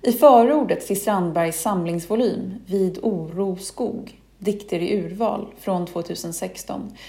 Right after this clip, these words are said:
kallar Göran Malmqvist henne för en sentida romantiker. Det stämmer på sätt och vis, men i dragningskraften till mörkret finns också en genomgripande civilisationskritik.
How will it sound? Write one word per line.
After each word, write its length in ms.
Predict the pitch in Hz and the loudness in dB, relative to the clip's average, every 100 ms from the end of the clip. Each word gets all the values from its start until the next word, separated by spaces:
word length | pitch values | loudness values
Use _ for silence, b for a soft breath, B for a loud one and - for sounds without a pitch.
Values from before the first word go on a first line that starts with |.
| B | B
kallar 360 | - 254 202 190 | 4 6 8 6
Göran 320 | 185 185 185 | 6 4 4
Malmqvist 560 | 220 208 175 165 220 214 | 2 0 -2 -4 -6 -4
henne 240 | 185 165 | -6 -6
för 180 | 160 170 | -6 -6
en 180 | 165 160 | -6 -8
sentida 840 | - 202 165 160 - 170 170 180 | -6 -4 -4 -6 -8 -4 -4 -2
romantiker. 680 | 190 180 190 196 196 - - - - _ _ _ _ _ _ _ _ _ B B B B | -2 -4 -4 -8 -10 -12 -14 -20 -20 _ _ _ _ _ _ _ _ _ B B B B
Det 80 | 233 | -4
stämmer 300 | 233 240 269 | 6 6 6
på 80 | 254 | 2
sätt 200 | 196 190 | -2 0
och 60 | |
vis, 380 | 185 185 - - 208 | -2 -2 -4 -6 0
men 140 | 220 | 0
i 60 | 214 | 2
dragningskraften 1000 | 226 233 208 202 - 240 240 214 202 196 | 6 8 6 0 2 0 0 -6 -6 -4
till 100 | 208 | -2
mörkret 480 | 180 180 190 185 | -2 -2 -6 -6
finns 240 | - 196 190 | -8 -6 -4
också 240 | 185 - | -6 -6
en 180 | 170 170 | -6 -4
genomgripande 840 | 185 185 165 165 180 185 180 170 196 | -4 -4 -6 -6 -6 -6 -8 -8 -10
civilisationskritik. 1300 | - 175 170 190 190 175 - - 190 202 - - - | -6 -6 -6 -8 -8 -8 -10 -14 -10 -10 -12 -20 -20